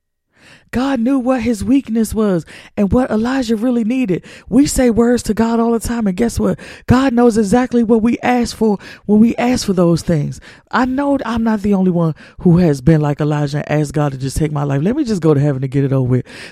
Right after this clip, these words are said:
He, we, we done said it. If we ain't said it, we thought it. Same thing. The spirit needs to be fed, but your body needs to be fed also.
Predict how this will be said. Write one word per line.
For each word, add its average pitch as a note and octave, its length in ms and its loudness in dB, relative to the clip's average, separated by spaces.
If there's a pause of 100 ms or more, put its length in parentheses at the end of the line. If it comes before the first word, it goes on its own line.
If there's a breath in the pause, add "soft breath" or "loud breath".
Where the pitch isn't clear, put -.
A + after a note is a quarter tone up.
He, C#4+ 160 4
we, C4 240 4
we A#3 200 2
done B3 180 2
said A3+ 280 4
it. C#4 160 -2 (160)
If G#3 220 2
we A#3 100 4
ain't A3+ 160 2
said A#3+ 220 0
it, G3+ 60 0
we A3 100 0
thought A3+ 280 0
it. D#3+ 60 -2
Same G3 320 0
thing. C3 300 0 (2500 loud breath)
The D#3 100 -2
spirit B3 400 2
needs A3 220 2
to G3+ 80 -2
be G3 120 4
fed, G#3+ 380 0
but E3+ 160 -2
your D#3+ 80 -2
body G3 300 -2
needs F#3+ 220 -2
to F#3 60 -10
be F3+ 140 -4
fed F#3+ 500 -4
also. G3+ 640 -6